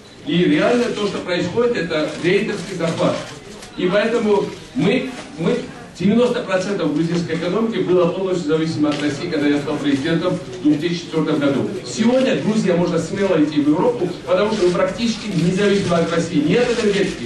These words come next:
ни от рынка, ни от других торговли. Наоборот, они зависят от, мы экспортируем электричество в Россию. Поэтому мы смогли достичь того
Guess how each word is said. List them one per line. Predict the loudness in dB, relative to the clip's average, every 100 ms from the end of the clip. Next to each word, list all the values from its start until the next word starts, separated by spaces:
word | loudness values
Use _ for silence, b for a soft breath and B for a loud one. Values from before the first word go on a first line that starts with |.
| 0
ни | 2
от | 4 2 0 -2 2
рынка, | 4 4 2 -6 -10 -14 -2
ни | 2 4
от | 2
других | 2 -2 -2
торговли. | 0 0 2 0
Наоборот, | 2 2 2 0 0 0
они | 2 2
зависят | 2 2 0 -2 -4
от, | -4 2
мы | 4 4 2 -2 -4 -4
экспортируем | -4 -2 -4 -2 -2 2
электричество | 2 0 -6 -4
в | -4
Россию. | -4 -6 -10 -12 -16 -18 -14 -2
Поэтому | 0 0 0 0 -2 -4
мы | 0 0
смогли | 2 0 0 0
достичь | -2 -2 -6 -8
того | -2 2 2 2